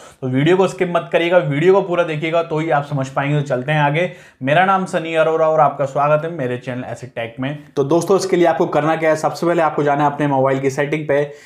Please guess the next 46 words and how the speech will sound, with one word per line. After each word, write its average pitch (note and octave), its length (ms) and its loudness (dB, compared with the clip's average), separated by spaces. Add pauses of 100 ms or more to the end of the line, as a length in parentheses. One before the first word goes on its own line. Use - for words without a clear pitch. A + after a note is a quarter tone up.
(160)
जैसे C#3+ 260 0
ही F#3 40 6
आप E3+ 100 2
अपने D#3+ 180 -2
मोबाइल C#3 340 2
की D#3+ 120 2
सेटिंग D3+ 320 0
में D3 80 2
जाएंगे C3+ 280 0
तो C3+ 100 0
आपको B2+ 240 0
यहाँ C3 120 2
नीचे B2+ 300 0
की C#3+ 100 0
तरफ C#3+ 240 0
आना C3 220 0
है। C3 80 0
नीचे B2+ 300 -2
की C#3+ 80 -2
तरफ C#3 200 0
आएंगे B2+ 220 0
तो B2+ 80 0
आपको B2 300 0
यहाँ A#2+ 220 0
पर A#2+ 160 0
एक A2+ 160 -2
ऑप्शन A2 280 -2
मिलता C3+ 300 0
है C#3+ 200 0 (380)
जिसका B2+ 240 -2
नाम C#3 260 0
है C#3+ 80 2
आपको C#3 260 0
डिवाइस B2 420 0
केयर, B2+ 180 0
आपको A#2+ 240 0
दिख C3 180 -2
रहा C#3+ 100 2
होगा, C#3+ 200 2
डिवाइस B2 360 0
केयर C3 180 0
वाले B2+ 200 2
ऑप्शन C3 360 -2
पे D3+ 100 0
जाना C#3+ 220 2
है। C#3+ 160 -4